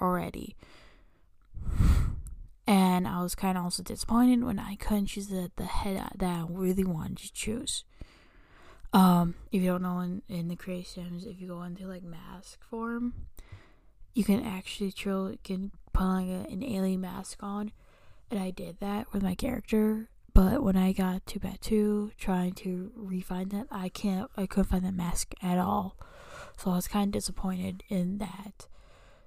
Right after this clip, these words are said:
they actually took that out. Like, "Oh, you gotta wear, like, wear this," and,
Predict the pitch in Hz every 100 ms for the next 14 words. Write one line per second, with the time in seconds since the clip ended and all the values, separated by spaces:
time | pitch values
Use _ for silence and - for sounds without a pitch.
0 | - 190 208 180 - 180 175 - 190 208
1 | 214 190 214 208 - - - - - -
2 | - 190 226 277 196 190 185 185 208 202
3 | 196 185 185 185 185 185 185 - 185 170
4 | 185